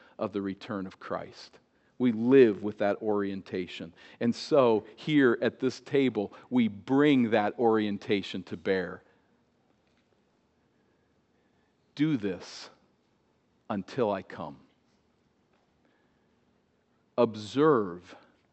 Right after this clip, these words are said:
my death to pay the penalty of God's wrath against your sin.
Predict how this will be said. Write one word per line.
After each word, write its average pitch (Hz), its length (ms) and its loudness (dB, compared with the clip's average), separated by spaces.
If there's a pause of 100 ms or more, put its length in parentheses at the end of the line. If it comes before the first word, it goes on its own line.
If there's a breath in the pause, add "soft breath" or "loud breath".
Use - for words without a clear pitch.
(320)
my 120 360 2
death 120 640 -2 (560)
to 131 100 -4
pay 131 320 0
the 107 220 -2
penalty 160 800 -4
of 110 160 -2
God's 127 420 0
wrath 123 400 -2
against 107 460 -8
your 120 260 -4
sin. 101 400 -10